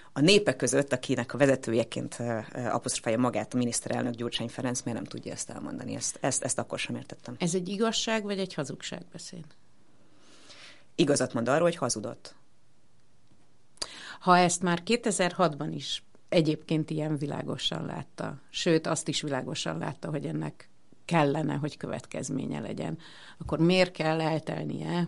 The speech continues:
Speaker 2: majdnem tizenhét évnek, hogy ugyanide visszajusson?
Speaker 1: Én azt gondolom, hogy a magyar politika, vagy az ellenzéki politizálás újra és újra visszatér,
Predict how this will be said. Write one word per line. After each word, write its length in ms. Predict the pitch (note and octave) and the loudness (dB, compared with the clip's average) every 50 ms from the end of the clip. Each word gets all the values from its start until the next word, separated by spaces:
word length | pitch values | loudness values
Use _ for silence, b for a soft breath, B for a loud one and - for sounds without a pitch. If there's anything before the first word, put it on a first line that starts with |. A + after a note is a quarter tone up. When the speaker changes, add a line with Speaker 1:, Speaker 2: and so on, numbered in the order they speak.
| E3+ F3 | -2 0
Speaker 2:
majdnem 440 | D#3+ D3 C#3 C3+ C#3 C#3 - D3+ C#3+ | 0 2 2 2 2 -2 -4 -6 -6
tizenhét 640 | - - D3 C3+ C3+ - - - - - - - - | -4 -4 -4 -4 -4 -4 -6 -6 -6 -6 -8 -6 -6
évnek, 540 | A2 A#2+ - D3 D#3 E3+ F3 F3+ F3 - - b b b b b b b b | -6 -6 -6 -4 -2 0 0 0 -2 -4 -14 b b b b b b b b
hogy 140 | b - D#3 | b 0 2
ugyanide 440 | D#3 C#3+ - - - - - - - | 2 2 2 0 -4 -4 -4 -4 -6
visszajusson? 720 | - - - - - - - - - - - - - - - - - - - - - - - - - - B B B B B B B B B B B | -8 -8 -8 -10 -10 -10 -10 -12 -10 -8 -8 -8 -8 -10 -14 -16 -18 -20 -20 -20 -20 -20 -20 -20 -20 -20 B B B B B B B B B B B
Speaker 1:
Én 120 | B F3+ | B 0
azt 120 | B3 G3+ F3 | 2 4 6
gondolom, 280 | D3+ C#3+ C#3+ D#3 F3 | 6 6 8 8 8
hogy 160 | E3 E3 C#3+ | 6 6 6
a 200 | C#3 B2 B2+ A#2 | 6 6 4 4
magyar 300 | - C#3+ D#3+ D#3+ D3+ - | 4 4 4 4 4 4
politika, 400 | - - D#3+ D3+ - - - D3 | 4 4 2 2 2 -2 2 2
vagy 140 | C#3 B2 A2 | 2 4 2
az 120 | A#2 B2+ C#3 | 2 4 4
ellenzéki 800 | D3 D#3 D3+ C#3+ C#3 C#3 C3+ - - - D3 D3 C#3 - - - - - | 6 6 6 6 6 4 2 0 2 4 4 4 4 2 -2 -12 -4 2
politizálás 800 | - D3+ D3+ D3 - C#3+ C#3 - D3 C#3 C3+ C#3 C3 C3+ - - | 4 4 4 4 4 2 4 4 4 4 6 6 4 4 2 2
újra 220 | - D#3 C#3+ C3+ | 2 2 4 4
és 160 | B2+ - - | 4 2 2
újra 200 | D3 C#3+ C#3 C3+ | 2 2 2 2
visszatér, 760 | B2 C#3+ C#3+ - - - B2+ - - - B2 C3 C#3+ D#3 - | 2 2 0 0 0 0 -2 -4 -4 -2 0 2 2 0 -2